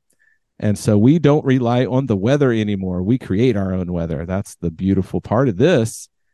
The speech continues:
because it keeps us in touch with homeowners as well. So we're catching, it's another way to catch people further up the funnel with the leading metrics instead of getting, relying on lagging metrics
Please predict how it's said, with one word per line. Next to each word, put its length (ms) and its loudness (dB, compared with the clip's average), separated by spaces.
because 280 0
it 80 -2
keeps 280 0
us 140 0
in 120 -2
touch 260 -2
with 160 -2
homeowners 520 -2
as 140 -8
well. 340 0
So 420 -2
we're 140 2
catching, 500 0
it's 220 -2
another 400 2
way 160 2
to 80 -2
catch 260 -6
people 280 -2
further 720 -2
up 220 -6
the 180 -8
funnel 280 -2
with 160 -2
the 120 -2
leading 680 -2
metrics 480 -6
instead 340 -6
of 120 -6
getting, 360 -8
relying 420 -4
on 160 -8
lagging 480 -4
metrics 600 -6